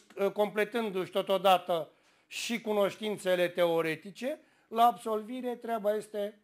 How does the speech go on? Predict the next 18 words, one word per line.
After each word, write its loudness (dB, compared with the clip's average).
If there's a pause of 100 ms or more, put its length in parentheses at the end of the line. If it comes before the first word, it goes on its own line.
ok, -4
uh, 0
rămâne 2
pe 0
po-, -2
pe 0
post, 0 (640)
îi -6
crește, 2
angajatorul 2
îi -4
crește -2
retribuția -8 (320)
la 2
nivel 2
de 0
studii -6
superioare 0